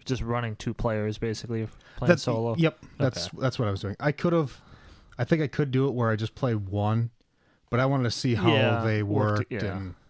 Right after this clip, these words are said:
Speaker 1: Working together or whatnot.
Speaker 2: Yeah, 'cause a lot of the cards that are in the buying row, they are, oh, another player draws a card, or e-, also everyone's starting hand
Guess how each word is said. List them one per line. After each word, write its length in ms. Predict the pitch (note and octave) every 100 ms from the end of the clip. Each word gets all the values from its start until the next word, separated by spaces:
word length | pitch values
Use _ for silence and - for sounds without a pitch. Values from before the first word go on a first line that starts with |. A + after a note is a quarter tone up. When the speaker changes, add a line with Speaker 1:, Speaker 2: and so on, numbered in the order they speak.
| _ -
Speaker 1:
Working 260 | - A2+ G#2+
together 440 | G#2 G2+ F#2+ F#2
or 80 | F#2
whatnot. 200 | F#3 D3+
Speaker 2:
Yeah, 180 | B2 G2+
'cause 240 | - C3+
a 80 | C3+
lot 220 | C#3 D#3+
of 60 | D#3
the 60 | C3+
cards 480 | - C3+ C3+ C3 -
that 180 | A#2 A2
are 160 | G#2
in 480 | - B2+ B2+ B2 A2 - -
the 140 | B2 A2
buying 540 | G2 F#2 A2 B2 B2
row, 380 | A2+ A2 B2+ D3+ _ _ _ _ - - -
they 220 | A#2+ A#2+
are, 380 | A2+ A2+ A2+ A2
oh, 240 | A#2+ A2+ G#2
another 260 | G#2+ G#2+
player 320 | G#2+ A#2+ A2 G2+
draws 280 | G#2+ G2 G2
a 40 |
card, 540 | - A2 F#2+ F2+ E2+
or 500 | G2 G2 F#2 F2+ E2+ - _ - - -
e-, 60 | C3+ -
also 380 | A#2+ C#3 - C3+
everyone's 440 | A#2+ B2 C3+ A#2+ -
starting 460 | - G2+ G#2+ A#2+
hand 420 | F2+ B2 A#2+ A#2+